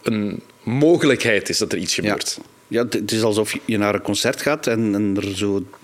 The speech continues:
Speaker 2: ja, je zal het niet weten dat er drie songs voor het eind is, maar dat de artiest opeens zegt, "Ik ben weg, dag."
Speaker 1: <laughs> Wat soms wel eens gebeurt, en dat is dan ook een, eh,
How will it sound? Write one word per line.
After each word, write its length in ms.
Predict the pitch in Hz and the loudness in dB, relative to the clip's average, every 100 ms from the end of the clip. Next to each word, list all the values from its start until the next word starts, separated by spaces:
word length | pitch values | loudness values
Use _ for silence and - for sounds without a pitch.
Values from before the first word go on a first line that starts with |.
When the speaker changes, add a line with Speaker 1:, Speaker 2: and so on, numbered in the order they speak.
| - 73 | -10 -6
Speaker 2:
ja, 220 | 107 104 107 | -4 -2 -2
je 140 | 98 | -2
zal 140 | 104 | 0
het 100 | 101 | 0
niet 100 | 104 | 2
weten 220 | 101 127 131 | 0 2 2
dat 80 | 127 | 2
er 80 | |
drie 320 | 120 123 139 135 | 0 0 0 -2
songs 300 | - 135 - | 0 0 0
voor 120 | 123 | 0
het 140 | 113 | 0
eind 200 | 127 151 | 0 2
is, 140 | 156 - | 0 0
maar 180 | 117 - - - - - | -2 -2 -8 -8 -8 -6
dat 180 | - 113 | -2 0
de 60 | 110 | 0
artiest 380 | 104 - 120 113 | 0 -2 -2 -2
opeens 220 | 120 110 | -2 0
zegt, 180 | 104 131 | 0 0
"Ik 120 | 107 | 2
ben 100 | 87 | 0
weg, 180 | 76 - | -2 -4
dag." 120 | 87 139 - - - - 254 - | -2 -2 -2 -4 -2 0 0 0
Speaker 1:
<laughs> 680 | 240 - - - - - - | -2 -4 -8 -8 -6 -6 0
Wat 220 | 117 139 | 2 4
soms 240 | - 156 131 | 4 4 4
wel 100 | 139 | 2
eens 140 | 135 | 2
gebeurt, 380 | 131 120 160 160 | 2 4 4 2
en 120 | 147 | 2
dat 80 | 135 | 4
is 60 | |
dan 140 | 131 127 | 6 4
ook 140 | 139 | 4
een, 140 | 123 | 4
eh, 100 | 120 | 4